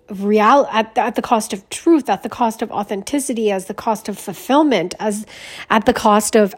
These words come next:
actually having people around you that love you and want to see you do well, right?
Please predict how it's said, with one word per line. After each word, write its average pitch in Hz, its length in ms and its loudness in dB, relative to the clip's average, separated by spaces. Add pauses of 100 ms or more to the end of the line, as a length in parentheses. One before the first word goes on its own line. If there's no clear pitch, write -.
actually 233 520 0
having 220 340 0
people 220 360 2
around 202 440 0
you 214 140 2
that 185 260 0
love 190 360 2
you 202 340 0
and 190 260 -2
want 185 220 -2
to 254 60 2
see - 160 -6
you 196 140 0
do 180 160 -4
well, 139 260 -4
right? 233 380 -2